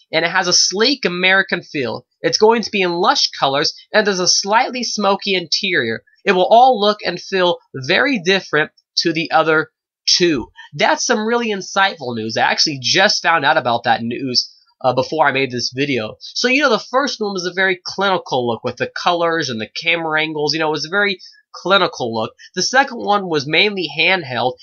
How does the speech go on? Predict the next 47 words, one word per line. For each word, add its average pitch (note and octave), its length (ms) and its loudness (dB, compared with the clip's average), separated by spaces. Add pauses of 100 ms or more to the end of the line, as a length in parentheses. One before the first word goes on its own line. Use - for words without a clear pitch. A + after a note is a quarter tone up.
(220)
had G3 140 2
a G3 60 0
very G3 320 0
gritty F#3 540 0
look C#3 260 -4
to C3+ 120 0
it, C3+ 100 -2
you D3 80 -4
know, C3+ 140 0
black D3 320 0
and C3+ 180 -6
white, C#3 300 2
you C#3 80 -4
know, C#3 100 0
a C3+ 140 2
very, F#3 420 0
you D3 140 -4
know, B2+ 200 -2 (480)
grotesque F#3 680 0
and C3+ 200 -6
gritty G3 320 0
look B2+ 220 -4 (100)
to B2+ 120 -4
it. - 100 -6 (200)
The F#3+ 80 -4
third D4+ 340 0
one G#3+ 160 0
apparently C4+ 440 -2
is F#3 100 -4
gonna F#3+ 160 -4
be F3+ 120 -2
very F#3 220 -2
slick, D#3+ 720 -2 (100)
you A#2+ 60 -6
know, A2+ 140 -4
so F3+ 420 2 (380)
that's, B3 260 0
that's B3+ 180 0
interesting A3 560 -2
to F3 40 -6
know. E3+ 200 2
I'm A#2 140 0
really F#3+ 180 -4
curious F#3 400 -2
to - 80 -4
see - 240 0
it. C#3 60 -2